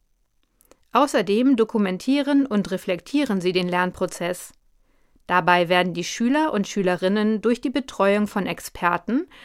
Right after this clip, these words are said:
also der Lehrkräfte oder Eltern, begleitet.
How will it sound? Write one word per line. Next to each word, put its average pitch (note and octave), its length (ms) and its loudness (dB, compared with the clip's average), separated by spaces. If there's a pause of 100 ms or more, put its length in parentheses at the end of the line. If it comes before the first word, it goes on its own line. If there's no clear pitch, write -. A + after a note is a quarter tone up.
(220)
also A3+ 440 4
der G3 200 2
Lehrkräfte A3+ 720 0
oder B3+ 240 2
Eltern, G#3+ 420 0
begleitet. F#3+ 680 0